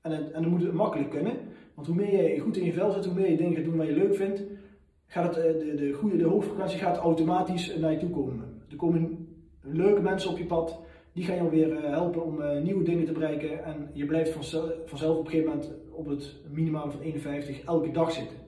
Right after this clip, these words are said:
Zodat je nooit meer onder dat negatieve valt.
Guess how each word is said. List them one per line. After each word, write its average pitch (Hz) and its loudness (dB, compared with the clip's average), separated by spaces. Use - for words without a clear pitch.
Zodat 160 0
je 160 2
nooit 185 6
meer 160 4
onder 160 0
dat 156 0
negatieve 160 0
valt. - -8